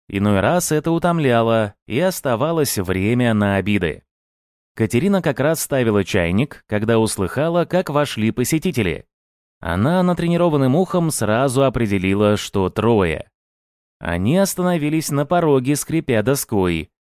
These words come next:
которая как раз в пяти шагах от двери. «Наверное, изучают фанерку на стене», подумала Катерина и чуть покраснела.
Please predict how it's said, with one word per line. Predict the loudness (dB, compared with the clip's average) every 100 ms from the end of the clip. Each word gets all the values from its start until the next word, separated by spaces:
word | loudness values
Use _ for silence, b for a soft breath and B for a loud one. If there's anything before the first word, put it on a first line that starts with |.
| _
которая | -6 -2 2 2
как | 0 0
раз | 0 0
в | -4 -6
пяти | -6 -4 -6
шагах | -4 -2 0 -2 -4 -6
от | -6 -4
двери. | -2 0 0 -4 -12 _ _ _ _ _ _ _ -16
«Наверное, | -6 -6 -2 -2 0 0 0 -2 -4
изучают | -4 -2 -2 0 0 0
фанерку | -2 -2 0 0 0 0
на | -2
стене», | -2 0 0 -2 -6 _ _ _ -8
подумала | -4 0 2 2 2
Катерина | 0 -2 0 0 0 -2
и | -4 -4 -4
чуть | -6 -4 -4 -4
покраснела. | -6 -4 -4 -2 0 0 0 -2 -4